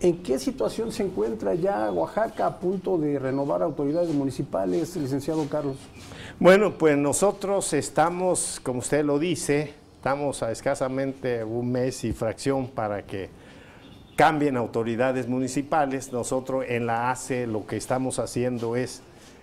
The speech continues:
Speaker 2: cuidar, cuidar a través de talleres que estamos organizando en los diferentes distritos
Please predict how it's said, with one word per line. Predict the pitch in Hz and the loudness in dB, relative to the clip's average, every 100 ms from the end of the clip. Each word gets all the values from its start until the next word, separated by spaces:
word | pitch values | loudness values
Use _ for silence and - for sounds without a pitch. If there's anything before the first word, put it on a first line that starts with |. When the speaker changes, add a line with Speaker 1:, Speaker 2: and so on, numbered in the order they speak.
| - - - - - - - - | -20 -20 -20 -20 -20 -20 -20 -6
Speaker 2:
cuidar, | - 131 123 156 156 - - - - - - - - - - - | 2 2 6 4 4 -2 -18 -20 -20 -20 -20 -20 -20 -20 -20 -6
cuidar | 127 127 131 151 | 0 2 6 6
a | 143 | 4
través | - 120 123 131 | 2 0 2 0
de | 131 | 0
talleres | - 120 120 135 131 113 - - - - - | 2 2 4 4 2 0 -4 -6 -16 -20 -8
que | - | -4
estamos | 104 131 127 123 | -2 0 0 -2
organizando | 127 120 123 117 117 127 127 | -2 0 0 0 0 -2 0
en | 120 | -2
los | 107 101 | -2 -4
diferentes | 101 113 120 120 110 | -4 -4 -2 -2 -4
distritos | 110 - 120 120 110 - - | -4 -4 -8 -4 -6 -6 -14